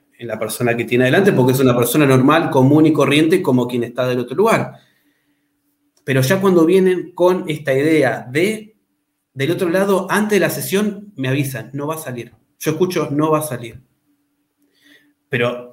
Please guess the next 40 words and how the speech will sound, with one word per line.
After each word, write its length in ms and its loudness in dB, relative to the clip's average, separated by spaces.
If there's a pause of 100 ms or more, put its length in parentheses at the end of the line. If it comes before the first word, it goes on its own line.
vamos 320 2
a 40 6
dar 120 4
una 200 4
posibilidad, 680 0 (540)
y 300 -8
dicho 300 -12
y 100 -10
hecho. 320 -16 (320)
Funciona 500 -2 (240)
de 280 2
esa 180 0
forma. 400 0
Nunca 540 2
se 140 2
equivocan 680 0
y 60 0
las 220 -2
sesiones 480 0
que 180 -2
no 160 2
han 80 2
salido 540 0 (760)
pasaron 400 2
de 60 2
esta 160 -4
forma. 360 -8 (440)
Ha 160 0
pasado 580 2
que 140 -2
después 260 -2
con 160 -4
los 160 -2
días 260 0
me 100 -2
escriben 420 -4
y 40 2
me 60 0
dicen, 320 -4
"Ay, 240 -4